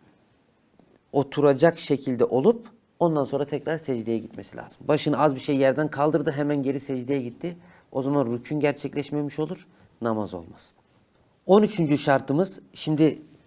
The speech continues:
el culus beyne secdetin, iki secde arasındaki culusu yaptık. Sonra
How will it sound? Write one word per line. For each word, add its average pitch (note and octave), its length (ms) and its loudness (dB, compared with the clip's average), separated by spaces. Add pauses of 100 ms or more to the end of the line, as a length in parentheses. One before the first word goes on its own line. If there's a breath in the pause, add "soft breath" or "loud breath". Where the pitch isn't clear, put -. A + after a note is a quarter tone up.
(120)
el C#3 180 6
culus D3+ 320 2
beyne C#3+ 220 8
secdetin, B2+ 480 0
iki B2+ 220 -4
secde C3+ 320 2
arasındaki C3+ 680 0
culusu B2 420 -4
yaptık. C3 360 -2 (180 loud breath)
Sonra C#3+ 560 2